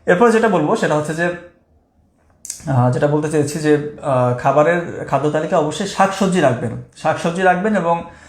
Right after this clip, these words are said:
রেড মিট যেগুলো আছে, এগুলো সবগুলো অ্যাভয়েড করেন ভাই, সবগুলো। আমি দয়া করে এটা করবেন, আপনারা সব ধরনের হচ্ছে যে রেড মিট, চর্বি জাতীয় খাবারগুলো অ্যাভয়েড করি। আহ, <clears throat> আচ্ছা, যে খাদ্য তালিকায় বেশি বেশি শাকসবজি রাখবো এবং এটা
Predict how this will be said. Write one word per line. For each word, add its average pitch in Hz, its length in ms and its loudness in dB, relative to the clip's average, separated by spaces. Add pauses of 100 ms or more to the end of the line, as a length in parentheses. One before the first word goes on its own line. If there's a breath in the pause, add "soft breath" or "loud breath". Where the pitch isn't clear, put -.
(160 loud breath)
রেড 185 420 4
মিট 175 500 -2
যেগুলো 135 260 0
আছে, 127 300 -2 (180)
এগুলো 160 200 -4
সবগুলো 196 360 0
অ্যাভয়েড 147 300 2
করেন 120 200 -4
ভাই, 110 200 -10
সবগুলো। 143 520 -2
আমি 156 460 -8 (140)
দয়া 160 200 4
করে 190 180 -2
এটা 180 120 -2
করবেন, 175 320 -4
আপনারা 151 500 -4
সব 147 280 0
ধরনের 160 340 -4
হচ্ছে 156 240 -8
যে 165 240 -2 (480 loud breath)
রেড 156 400 4
মিট, 180 260 -2
চর্বি 156 220 2
জাতীয় 160 280 -2
খাবারগুলো 156 400 0
অ্যাভয়েড 147 280 2
করি। 170 260 -2 (480 loud breath)
আহ, - 420 4
<clears throat> 175 140 6
আচ্ছা, 151 160 -2
যে 147 240 2 (280)
খাদ্য 147 260 -2
তালিকায় 156 280 -2
বেশি 170 220 -4
বেশি 190 340 -2
শাকসবজি 160 460 0
রাখবো 165 260 2
এবং 156 280 0
এটা 147 380 4